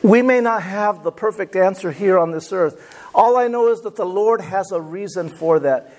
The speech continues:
It's to bring Him glory, to work in your life so that the light of Christ would shine in your life unto other people that maybe in the past they never would have seen. Amen? God's work in our lives is not intended just for us.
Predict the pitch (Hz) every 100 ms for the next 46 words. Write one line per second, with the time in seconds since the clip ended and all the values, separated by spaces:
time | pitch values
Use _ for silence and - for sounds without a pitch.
0 | - 202 202 247 185 220 247 220 220 277
1 | 294 247 214 196 180 175 214 - - _
2 | _ - 220 233 254 254 214 220 262 254
3 | 247 262 226 214 - _ - 214 202 202
4 | 208 185 208 240 226 - 226 233 233 208
5 | - - 247 277 269 233 254 277 233 208
6 | 208 - _ - 233 226 233 208 220 208
7 | - 233 - 170 139 - 226 196 202 226
8 | 247 240 226 196 208 226 214 202 - _
9 | _ 190 180 185 208 175 160 156 135 -
10 | 180 147 120 - - - 185 208 254 269
11 | _ _ _ _ _ _ _ _ _ _
12 | _ - - - - - - - - 190
13 | 156 233 269 226 240 254 226 214 208 208
14 | 220 220 190 147 165 208 226 202 170 202
15 | 226 214 180 147 202 196 175 165 214 190
16 | 160